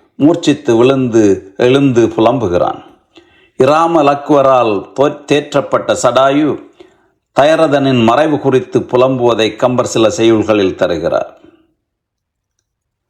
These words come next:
"புறவலரும் கொடைக்கு நின்றன் பனிக்குடைக்கும், பொறைக்கும் நெடும் பண்பு தோற்ற, கரவலரும் கற்பகமும் உடுபதியும் கடலிடமும் கழித்து வாழ,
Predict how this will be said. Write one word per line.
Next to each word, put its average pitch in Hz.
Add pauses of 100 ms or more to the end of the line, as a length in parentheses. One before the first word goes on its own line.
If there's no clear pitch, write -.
(1160)
"புறவலரும் 147
கொடைக்கு 147
நின்றன் 131
பனிக்குடைக்கும், 135 (420)
பொறைக்கும் 147
நெடும் 131
பண்பு 135
தோற்ற, 131 (1080)
கரவலரும் 135
கற்பகமும் 117
உடுபதியும் 120 (260)
கடலிடமும் 131
கழித்து 135
வாழ, 120